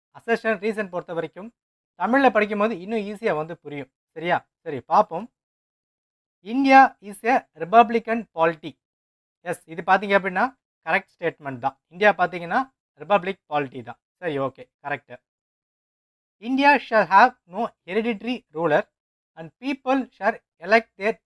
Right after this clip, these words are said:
government." இந்தியாவுல பார்த்தீங்க அப்படின்னா எலெக்ஷன் வச்சு தான் எலெக்ட் பண்ணுவாங்க அப்படின்னு சொல்லியிருக்காங்க.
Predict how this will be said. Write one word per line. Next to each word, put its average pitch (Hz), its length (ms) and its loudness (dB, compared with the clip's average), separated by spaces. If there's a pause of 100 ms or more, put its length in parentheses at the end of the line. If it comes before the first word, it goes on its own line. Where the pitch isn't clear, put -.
government." 156 480 -2 (440)
இந்தியாவுல 233 280 8
பார்த்தீங்க 208 340 4
அப்படின்னா 202 360 -2 (340)
எலெக்ஷன் 202 300 -2
வச்சு 196 160 -6
தான் 269 280 -4 (300)
எலெக்ட் 185 240 -10
பண்ணுவாங்க 175 220 2
அப்படின்னு 165 180 -2
சொல்லியிருக்காங்க. 165 600 -4